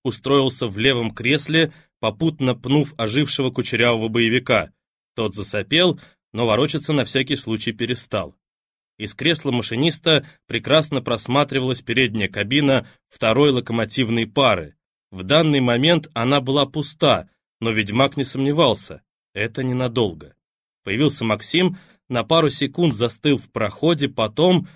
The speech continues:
все еще недоверчиво косясь на тело у переборки, занял правое кресло. У него хватило сообразительности молчать и ни о чем не спрашивать. Случившуюся паузу Геральт использовал с максимальной пользой.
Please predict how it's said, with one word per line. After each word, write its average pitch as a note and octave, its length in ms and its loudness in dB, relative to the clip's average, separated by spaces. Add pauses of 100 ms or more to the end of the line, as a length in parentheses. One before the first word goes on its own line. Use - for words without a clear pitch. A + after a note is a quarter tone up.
(160)
все D3+ 300 0
еще C3+ 260 0
недоверчиво B2 720 0
косясь B2 520 -2
на G#2+ 140 -2
тело C3 300 2
у G#2+ 60 -2
переборки, D3 800 0 (300)
занял C#3+ 480 2
правое B2+ 460 2
кресло. B2 640 -2 (440)
У G2+ 80 -8
него B2 240 2
хватило D3 440 0
сообразительности B2+ 1080 0 (220)
молчать C3 680 0
и C#3 100 -2
ни B2 140 2
о G#2 100 0
чем G#2 320 -4
не A2 80 -2
спрашивать. G2+ 720 -4 (720)
Случившуюся B2 720 -2
паузу D3+ 580 2 (300)
Геральт C#3 400 0
использовал C#3+ 640 0
с - 100 -10
максимальной C#3+ 800 2
пользой. B2+ 580 0